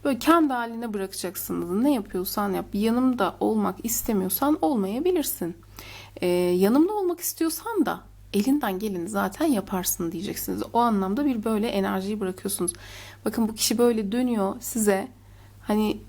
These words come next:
nasıl geliyor biliyor musunuz? Böyle adım adım geliyor. Yani siz onu bıraktığınız an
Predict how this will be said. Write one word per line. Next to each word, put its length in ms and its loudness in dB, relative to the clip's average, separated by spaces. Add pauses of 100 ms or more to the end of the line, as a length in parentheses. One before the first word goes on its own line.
(140)
nasıl 280 2
geliyor 360 2
biliyor 160 2
musunuz? 600 -6 (680)
Böyle 380 2
adım 280 6
adım 300 -2
geliyor. 340 -6 (220)
Yani 220 4
siz 240 -2
onu 220 0
bıraktığınız 680 2
an 220 -8